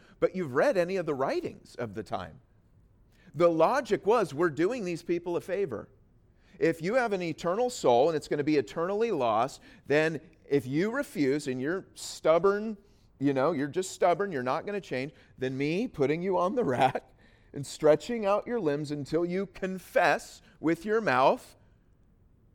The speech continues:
that this, that Islam is false and that Christianity is true, if you believe that's in your hand, then those, that's logical. Hey, I'm doing you a favor. Yes, I recognize it hurts you now, but I'm saving your soul.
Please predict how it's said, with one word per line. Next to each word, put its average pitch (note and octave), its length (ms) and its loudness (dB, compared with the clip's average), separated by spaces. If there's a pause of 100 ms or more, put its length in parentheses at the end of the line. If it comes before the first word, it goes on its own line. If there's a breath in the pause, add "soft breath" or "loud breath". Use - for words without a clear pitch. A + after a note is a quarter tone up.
that C3 340 2
this, C3+ 300 0
that C3+ 240 0
Islam E3 540 2
is G#3 120 -8
false - 680 0 (720 soft breath)
and C3 100 -4
that C3 100 -2
Christianity D#3+ 540 -4
is - 140 -10
true, E3+ 420 0 (220 loud breath)
if C3+ 160 4
you D3+ 240 -4
believe F#3+ 280 0
that's E3+ 240 -4
in D#3 80 -10
your C#3+ 140 -4
hand, F3 260 -4
then C3 140 -4
those, D#3 240 2 (160)
that's D3 300 -2
logical. C3 720 -6 (560)
Hey, G#3+ 120 -4
I'm D3+ 160 -4
doing E3+ 280 -4
you F3 100 -4
a E3 40 -4
favor. G2+ 280 -2
Yes, D3 300 0
I F3 40 -2
recognize E3 540 -2
it C#3 60 -4
hurts C#3+ 200 -4
you D3+ 60 -14
now, C#3+ 160 -6
but A2+ 120 -4
I'm G#2 100 -4
saving A#2 340 -4
your A2 120 -8
soul. - 300 -8